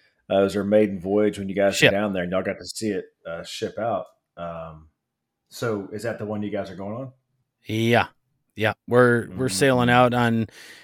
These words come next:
Speaker 2: uh, the end of September into October. It'll probably be, um, it'll be, uh,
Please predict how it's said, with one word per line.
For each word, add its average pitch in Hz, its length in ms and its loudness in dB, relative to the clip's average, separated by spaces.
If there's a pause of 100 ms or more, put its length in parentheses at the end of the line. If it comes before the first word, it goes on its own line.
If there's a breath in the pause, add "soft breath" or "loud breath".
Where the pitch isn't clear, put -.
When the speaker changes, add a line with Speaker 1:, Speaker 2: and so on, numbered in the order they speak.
(100)
Speaker 2:
uh, 117 420 8
the 117 160 -4
end 139 180 6
of 120 80 0
September 127 760 6
into 127 260 2
October. 120 680 6
It'll 139 160 6
probably 139 280 6
be, 131 320 4 (460 soft breath)
um, 123 320 6
it'll 135 120 4
be, 139 140 6
uh, 131 60 6